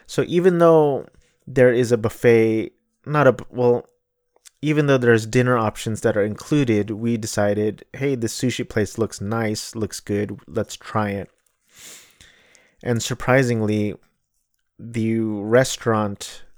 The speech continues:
the dinner place that <laughs> all of them asked, "Hey, we missed you last night." I don't know if that's protocol, but it was interesting. My wife and I were like, "Why are they keeping track that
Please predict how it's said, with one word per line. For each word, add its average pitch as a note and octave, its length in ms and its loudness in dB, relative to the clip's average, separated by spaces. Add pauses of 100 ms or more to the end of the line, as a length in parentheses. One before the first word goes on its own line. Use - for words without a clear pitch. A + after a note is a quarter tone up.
(120)
the A2+ 100 -2
dinner A#2 380 2
place G2+ 440 -2
that F#2 280 -8 (1400)
<laughs> - 480 -2 (200)
all C#3 260 6
of C#3+ 100 0
them B2 220 2
asked, A2+ 480 -2 (640)
"Hey, G3+ 180 0
we E3 160 4
missed E3+ 400 -2
you B2+ 240 0
last A2 340 0
night." G#2+ 340 -10 (240)
I A2+ 120 -2
don't A#2 160 2
know A2 140 0
if G2 80 -8
that's G2 220 -2
protocol, A#2 680 0
but A#2 160 -4
it A2 40 0
was G#2 200 -4
interesting. G2 720 -8 (420)
My A2 140 0
wife G#2+ 280 2
and G#2 100 -4
I G2 140 -4
were F#2+ 120 -6
like, F#2+ 220 -6 (320)
"Why A#2 180 -10
are E3 80 -6
they F3+ 120 -8
keeping - 340 -12
track C#3 460 -12
that G#2+ 220 -14